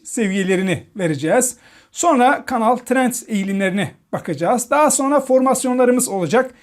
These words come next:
Bunlardan biri mum formasyonu, diğeri de grafik formasyonları. Sonra indikatörlere geçeceğiz. Onlardan trend, hacim ve osilatörleri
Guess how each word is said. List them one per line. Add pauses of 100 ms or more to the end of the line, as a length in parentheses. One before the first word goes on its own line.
(260)
Bunlardan
biri
mum
formasyonu,
diğeri
de
grafik
formasyonları. (340)
Sonra
indikatörlere
geçeceğiz.
Onlardan
trend, (240)
hacim
ve
osilatörleri